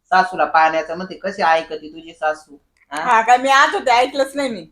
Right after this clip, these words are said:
Speaker 1: बरं आहे का तुझं बाई?
Speaker 2: हा, बरं आहे. तुमचं बरं आहे का?
Speaker 1: हा, बरं आहे, बरं आहे.
Speaker 2: मला पाय पडते.
Speaker 1: हा, रामकृष्ण हरी.
Speaker 2: हा.
Speaker 1: काय झालं? अर्धा एक तास झालाय, गावाचं पाणी पाणी म्हणते, आमच्या गावात पाणी साठलंय.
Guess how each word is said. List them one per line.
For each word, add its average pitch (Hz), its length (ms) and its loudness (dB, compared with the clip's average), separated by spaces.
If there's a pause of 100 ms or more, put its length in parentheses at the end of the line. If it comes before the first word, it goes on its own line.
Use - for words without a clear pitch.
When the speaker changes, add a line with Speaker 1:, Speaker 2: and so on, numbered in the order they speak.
(520)
Speaker 1:
बरं 208 160 2
आहे 254 140 4
का 208 100 0
तुझं 196 260 -2
बाई? 151 140 0
Speaker 2:
हा, 269 300 0
बरं 302 180 -2
आहे. 302 100 0
तुमचं - 300 -16
बरं 320 120 0
आहे 466 140 -8
का? 202 80 -4
Speaker 1:
हा, 175 320 4
बरं 156 240 -4
आहे, 151 140 -6
बरं 139 240 -14
आहे. 123 260 -18 (240)
Speaker 2:
मला 220 120 -20
पाय 196 280 -12 (120)
पडते. - 200 -20
Speaker 1:
हा, 120 300 -10 (420)
रामकृष्ण 127 580 -12
हरी. 117 220 -16 (280)
Speaker 2:
हा. 170 80 -16
Speaker 1:
काय 202 300 2
झालं? 202 240 4
अर्धा 185 360 4
एक 190 260 -6
तास 202 140 0
झालाय, 196 240 -2
गावाचं 185 360 0
पाणी 180 300 0
पाणी 175 300 -2
म्हणते, 190 220 -8
आमच्या 156 280 -2
गावात 160 260 -2
पाणी 180 360 -4
साठलंय. 160 460 -6